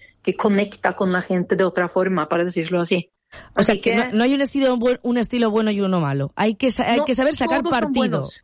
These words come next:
Speaker 2: Ujú.
Speaker 1: Eh, exactamente. Así que cuando estamos hablando de, de, de equipos, obviamente un equipo va a funcionar mejor si tienes todos los estilos, porque cada estilo tiene cosas que los otros no tienen,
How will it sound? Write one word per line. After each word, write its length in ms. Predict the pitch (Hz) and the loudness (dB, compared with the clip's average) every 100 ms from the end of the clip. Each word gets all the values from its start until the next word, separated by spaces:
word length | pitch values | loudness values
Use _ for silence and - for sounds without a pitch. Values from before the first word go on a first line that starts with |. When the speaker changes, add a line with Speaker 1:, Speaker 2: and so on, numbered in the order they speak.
| _ | _
Speaker 2:
Ujú. 380 | 170 180 160 165 - - | -4 -2 -2 -4 -8 -2
Speaker 1:
Eh, 260 | 233 233 233 | 0 2 0
exactamente. 720 | 226 226 226 220 202 196 165 - | -2 -2 0 0 0 0 -2 -2
Así 260 | 202 220 214 | -2 -2 0
que 120 | 247 | 0
cuando 220 | 247 233 | 0 0
estamos 380 | 254 226 214 214 | 0 0 -2 -2
hablando 460 | 220 202 180 190 208 | -2 -2 0 0 0
de, 320 | 208 214 - | 0 0 -2
de, 500 | 196 202 202 202 196 | -2 -2 -2 -6 -4
de 60 | 196 | -4
equipos, 680 | 190 - 294 214 226 330 - _ - _ _ _ _ | -2 0 0 2 2 0 -6 _ -20 _ _ _ _
obviamente 680 | 240 240 285 285 202 175 269 | 0 0 -2 -2 -2 -2 0
un 100 | 254 | 2
equipo 440 | 262 - 190 240 | 0 -2 -2 0
va 100 | 220 | 0
a 40 | 190 | -2
funcionar 560 | 220 202 240 220 196 208 | -2 -2 2 2 2 2
mejor 400 | 226 226 233 262 | 0 0 -2 -2
si 200 | - 226 | -8 -10
tienes 460 | - 190 170 214 | -6 -4 -2 -2
todos 240 | - 180 185 | 0 0 0
los 220 | 196 - | 0 -2
estilos, 480 | 202 269 320 180 - | -2 0 0 0 -2
porque 260 | 208 226 | -4 -6
cada 320 | - 202 180 | -4 -2 0
estilo 460 | 262 - 262 277 226 | -2 -4 -2 0 0
tiene 480 | - - 190 175 226 | -2 -2 0 0 0
cosas 540 | - 254 - 220 269 | 0 -2 0 -2 -2
que 100 | - | -4
los 160 | 220 214 | -2 0
otros 300 | 185 - 185 | -2 -2 0
no 120 | 175 | 0
tienen, 440 | - 403 392 196 | 0 -2 0 -4